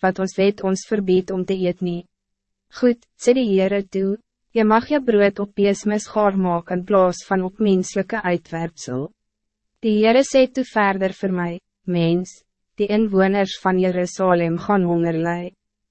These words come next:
Ek gaan sorg dat kos baie skaars word. Kos sal met 'n skaal geweeg word en mense sal dit met angstigheid eet.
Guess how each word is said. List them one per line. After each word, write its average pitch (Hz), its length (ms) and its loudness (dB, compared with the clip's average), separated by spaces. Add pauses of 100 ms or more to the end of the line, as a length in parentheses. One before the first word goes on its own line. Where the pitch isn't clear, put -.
(360)
Ek 254 140 -6
gaan 285 120 0
sorg 202 460 0
dat 202 160 -2
kos 208 240 2
baie 196 340 0
skaars 196 520 0
word. 170 260 -8 (480)
Kos 285 300 2
sal 285 160 4
met 226 160 2
'n 240 40 0
skaal 247 380 2
geweeg 185 540 0
word 185 260 -2
en 202 160 0
mense 185 340 0
sal 185 200 2
dit 175 180 -2
met 180 220 -4
angstigheid 180 680 -6
eet. 180 240 -8